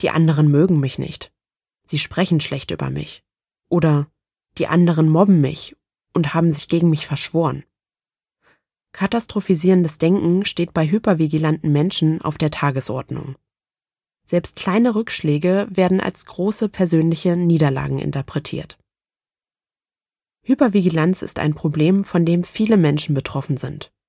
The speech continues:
Die meisten von ihnen wissen nichts davon. Sie haben das ständige Gefühl, auf der Hut sein zu müssen, da sie die Welt und die Mitmenschen um sie herum als eine konstante Bedrohung wahrnehmen. Dies kann zu starken Einschränkungen im Leben der Betroffenen führen.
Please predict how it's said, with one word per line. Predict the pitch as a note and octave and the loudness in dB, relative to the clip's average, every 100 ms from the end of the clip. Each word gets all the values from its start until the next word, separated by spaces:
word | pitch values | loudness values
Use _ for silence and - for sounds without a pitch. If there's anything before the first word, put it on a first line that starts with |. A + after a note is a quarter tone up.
| _ _ _ _ _ | _ _ _ _ _
Die | F3 | -2
meisten | D#3+ D#3 - F3 | 0 0 -2 -2
von | - F3+ | -2 0
ihnen | G3 G3 F3 | 2 2 2
wissen | A3 D3+ | 2 0
nichts | B2+ - - | -2 -6 -10
davon. | - C3+ C3+ C#3+ - _ _ _ _ _ _ _ _ | -12 -8 -8 -8 -14 _ _ _ _ _ _ _ _
Sie | - E3 | -4 -2
haben | D#3+ D#3+ | 2 0
das | D3 | 0
ständige | - D3+ G3 F3 D#3 | 0 2 2 0 -2
Gefühl, | D3+ - F3+ G3+ G3+ | -6 -2 0 2 0
auf | D3+ - | -6 -6
der | C3 - | -6 -4
Hut | G#3 | -4
sein | - F3 E3+ | 0 0 0
zu | - | 0
müssen, | E3 E3 - D#3+ D#3+ _ _ _ - | -2 0 0 0 -2 _ _ _ -8
da | F3 | -2
sie | F3 | 0
die | E3+ F#3 | 2 2
Welt | F3+ F#3+ A3+ - | 4 2 0 -6
und | A3 G3+ | -4 0
die | G#3 | 2
Mitmenschen | F#3 F3+ E3+ E3+ F#3+ F#3 | 2 2 0 0 -2 -2
um | - F3+ | 0 0
sie | F3 | 2
herum | F3+ F3+ D#3 E3+ G3+ _ - | 0 2 0 0 -4 _ -8
als | F3+ - | -6 -4
eine | E3+ F3 | -2 -2
konstante | - D#3+ - C#3 C3+ | -2 -4 -2 -2 -2
Bedrohung | D3+ E3 E3 E3 D3+ | -2 -2 0 2 2
wahrnehmen. | C3+ C3+ C3 C3 C#3 - _ _ _ _ _ _ _ _ _ _ _ _ _ _ | 0 -4 -6 -6 -10 -14 _ _ _ _ _ _ _ _ _ _ _ _ _ _
Dies | F#3 - | -4 -4
kann | - D#3+ | -2 -2
zu | D#3+ | -2
starken | - C#3+ F3 G3+ | -4 -2 -2 -2
Einschränkungen | F3+ D#3 F3+ - D3 D3+ D3+ | 0 0 0 0 0 0 0
im | D3+ D3 | 0 0
Leben | C#3 F3 D3+ | 2 2 2
der | C3+ | 0
Betroffenen | - - D#3 D3+ B2+ | -4 -6 -4 -2 -4
führen. | - C#3+ C#3+ | -6 -8 -8